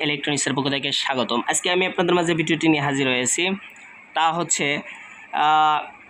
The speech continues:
আমরা অনেকেই, আহ, দেখতে পারি যে, আহ, অনেকের দোকানের সামনে যে ব্যানার সহ বিভিন্ন স্টাইলের যে লেখাগুলো দৌড়াদৌড়ি করে, ঠিক আমরা এই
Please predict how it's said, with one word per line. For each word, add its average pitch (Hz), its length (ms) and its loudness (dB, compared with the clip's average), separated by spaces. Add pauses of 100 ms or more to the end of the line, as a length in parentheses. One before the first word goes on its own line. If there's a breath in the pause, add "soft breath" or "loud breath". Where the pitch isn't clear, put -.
(140)
আমরা 156 280 2 (340)
অনেকেই, 165 500 0
আহ, 151 280 2 (100)
দেখতে 160 260 -4
পারি 135 160 0 (140)
যে, 143 100 0 (120)
আহ, - 640 -2 (100)
অনেকের 151 380 -2
দোকানের 151 340 0
সামনে 147 260 0
যে 147 60 0 (100)
ব্যানার 139 380 -2
সহ 127 140 2 (180)
বিভিন্ন 202 400 0 (380)
স্টাইলের 165 400 0
যে 170 60 0 (100)
লেখাগুলো 143 420 2 (140)
দৌড়াদৌড়ি 143 500 4
করে, 127 140 0 (420 loud breath)
ঠিক 190 140 -2 (140)
আমরা 143 180 0 (140)
এই 156 60 0